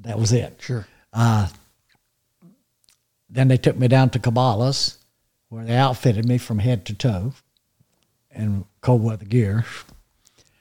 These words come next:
Speaker 1: Then we went to the range where I was gonna verify the zero on the gun that I was gonna use. And I met my guide. My guide says, "Okay, I've already zeroed it. Let's see how close I am." I said, "Okay." He says, told me which target was the three hundred yard target.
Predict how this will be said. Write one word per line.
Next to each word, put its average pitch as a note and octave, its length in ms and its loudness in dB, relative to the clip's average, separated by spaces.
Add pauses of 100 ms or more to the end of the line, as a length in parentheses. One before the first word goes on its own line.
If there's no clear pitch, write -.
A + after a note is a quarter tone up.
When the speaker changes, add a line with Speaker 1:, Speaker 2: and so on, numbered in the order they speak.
(300)
Speaker 1:
Then G#3+ 160 8
we G3+ 80 10
went F3 240 8
to D3+ 100 4
the D3 80 6
range C#3+ 380 6
where C3 120 4
I C3 40 4
was C3 180 2
gonna C3 240 2
verify C3 440 2
the A#2+ 60 4
zero C3 440 4
on C3 220 0
the C3 60 -2
gun E3+ 280 4
that A#2 160 0
I G2+ 80 -4
was F#2 200 -4
gonna F2 180 -10
use. - 380 -20 (840)
And A#2+ 200 -8
I B2+ 60 2
met B2 240 2
my A2+ 100 -6
guide. A#2 380 0 (520)
My G2 220 -18
guide G2+ 280 -18
says, F#2 180 -18
"Okay, A2+ 260 0
I've C3 240 4
already C#3+ 280 4
zeroed D#3 460 6
it. - 220 -6 (320)
Let's A2+ 140 -4
see C3 180 4
how B2 140 4
close C#3 340 2
I C3 140 4
am." G#2 300 2
I E2 100 -14
said, F#2+ 220 -20
"Okay." G#2+ 340 -4
He G#2 80 -8
says, F2+ 260 -20 (840)
told G#2 160 -2
me A#2 80 2
which A#2 280 -6
target C3 300 2
was B2 160 0
the - 140 -20
three B2+ 180 -10
hundred A#2+ 240 -12
yard A#2 220 -2
target. D3+ 380 -2